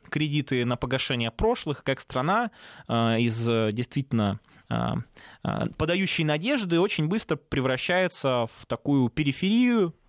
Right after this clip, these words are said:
настоящую по Валерстайну, э, из которой высасывают все соки, которая становится абсолютно покорной и зависимой от внешней управляющей силы. Говоря о внешней управляющей силе, я говорю не только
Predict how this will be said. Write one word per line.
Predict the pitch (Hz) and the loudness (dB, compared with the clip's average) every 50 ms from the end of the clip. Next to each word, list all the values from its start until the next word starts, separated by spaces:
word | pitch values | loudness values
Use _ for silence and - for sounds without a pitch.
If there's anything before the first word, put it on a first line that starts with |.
| _ _ | _ _
настоящую | 139 143 - - 151 147 151 151 143 - - - 135 | -4 -4 -2 -2 0 0 0 0 -2 -4 -4 -6 -6
по | - - 135 | -6 -4 -2
Валерстайну, | 135 135 139 135 - - - 143 139 135 131 127 120 117 127 - - - - - - 139 - | 0 0 0 -2 -4 -4 -4 -2 -2 0 -2 -2 -4 -6 -6 -10 -16 -16 -14 -14 -14 -8 -2
э, | 127 123 127 127 | 0 0 0 0
из | 127 - | -2 -2
которой | - 175 - 254 269 247 180 147 135 127 127 | -4 -4 -2 0 0 2 2 2 2 2 2
высасывают | 123 117 120 135 - - 220 208 - 160 143 135 127 | 0 0 0 -2 0 -2 -2 -2 -2 -2 -2 -2 -2
все | - - 139 | -2 -4 -6
соки, | - - 220 226 226 - - 147 127 127 160 - - | -4 -2 -2 -2 -2 -2 -4 -4 -4 -4 -8 -8 -6
которая | 123 127 - 170 165 156 135 | -6 -2 -2 0 0 0 0
становится | 127 - - 135 143 143 139 123 - 127 | -2 -2 -2 -2 0 0 -2 -2 -2 -4
абсолютно | 113 - - 151 151 - 127 | -4 -4 -6 -8 -4 -4 -4
покорной | 113 - - - - 185 196 190 180 165 151 135 123 - _ _ | -4 -4 -6 -4 0 0 0 2 2 0 0 -2 -4 -6 _ _
и | - 113 | -8 -4
зависимой | 110 120 135 165 190 - - 160 147 147 143 131 - - - - | -2 -2 -2 -2 -2 -2 -2 -2 0 0 0 -2 -4 -8 -12 -6
от | - 180 185 - | -4 -4 -2 0
внешней | 131 131 156 175 - - 135 | 0 0 0 0 -2 -2 -4
управляющей | 127 - 123 117 120 123 123 127 - - - | -2 -2 -2 -2 0 0 0 0 -2 -4 -8
силы. | - - - 107 101 104 101 107 | -10 -6 -6 -2 0 0 0 0
Говоря | 117 139 165 196 214 226 | 0 0 2 2 2 2
о | 226 | 0
внешней | 208 214 226 - - 214 | -2 -4 -6 -4 -6 -4
управляющей | - 202 196 196 202 190 185 - - 185 | -2 -2 -2 0 0 -2 -4 -4 -8 -10
силе, | - - 277 277 220 | -6 -4 -2 -2 0
я | 180 175 185 185 170 - - - - - | 0 2 0 0 -2 -4 -10 -20 -12 -4
говорю | 160 175 190 180 | -2 0 0 2
не | 196 196 | 0 0
только | 196 285 320 - - 180 160 151 143 135 123 | 0 0 -2 0 0 0 0 2 0 0 -2